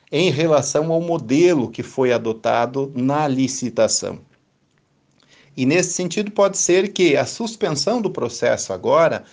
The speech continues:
permita que nós possamos rediscutir isto, porque nós estamos muito próximo da eleição. Quem sabe novas mentes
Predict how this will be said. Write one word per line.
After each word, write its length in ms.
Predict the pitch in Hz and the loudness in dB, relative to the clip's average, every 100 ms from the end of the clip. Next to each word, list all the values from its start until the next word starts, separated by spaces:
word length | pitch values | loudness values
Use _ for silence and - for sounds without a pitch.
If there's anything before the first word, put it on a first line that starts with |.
| - - _ - | -20 -20 _ 4
permita 580 | 190 175 175 220 220 | 4 4 2 0 0
que 160 | 208 202 | 0 0
nós 240 | 180 180 | 2 0
possamos 480 | 175 170 - 180 175 | 0 -6 -4 -4 -2
rediscutir 760 | 135 175 202 180 - 220 - 214 | 2 2 2 -2 -6 -6 -2 -2
isto, 400 | 170 151 - - _ _ - | 0 -2 -8 -20 _ _ -8
porque 240 | 151 139 | -6 -2
nós 220 | 147 135 | 0 0
estamos 640 | 135 - 156 160 160 - - _ _ _ | 0 0 2 2 0 -4 -10 _ _ _
muito 320 | 190 247 - | 2 2 0
próximo 520 | - 135 127 - 113 | 2 4 4 0 -4
da 160 | 110 113 | 0 0
eleição. 560 | 117 120 117 143 220 - _ _ _ _ _ _ | 0 -2 0 -2 -2 -6 _ _ _ _ _ _
Quem 200 | 156 160 | -4 -2
sabe 680 | 143 160 165 151 139 110 - _ _ _ | 2 4 4 2 0 0 -4 _ _ _
novas 460 | 113 147 156 139 117 | 0 2 4 2 0
mentes 640 | 117 190 190 - - - | 0 0 -2 -4 -8 -8